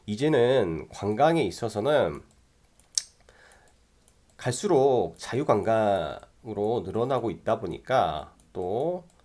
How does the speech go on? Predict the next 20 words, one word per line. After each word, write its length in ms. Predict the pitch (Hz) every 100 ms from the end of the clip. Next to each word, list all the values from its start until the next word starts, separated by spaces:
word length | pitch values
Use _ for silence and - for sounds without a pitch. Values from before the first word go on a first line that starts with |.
| _ _ _ -
어, 300 | 98 90 82 82
기존에 400 | - 127 117 95
이제 260 | 82 95
관심을 320 | 92 98 113 101
받았던 380 | 95 95 -
하나투어라든지 1080 | 107 143 147 - 123 113 90 85 113 120 82
모두투어 420 | 85 98 110 - 104
쪽은 540 | 90 82 87 123 123 -
더 140 | -
이상 400 | 90 95 104 151 165 - - - -
보지 280 | 95 120 107
않아야 420 | 85 107 107 -
되는 340 | - 87 101
섹터가 500 | 147 151 - 135 123
돼버리지 480 | 117 95 110 101 110
않았나라고 800 | 98 90 101 110 90 82 - 85
생각을 460 | 85 120 120 98 110
하고, 400 | 139 110 127 - - - _
또 460 | - 165 196 202 202 - _ _ _ _ -
항공도 1000 | - 220 240 208 107 123 107 76 62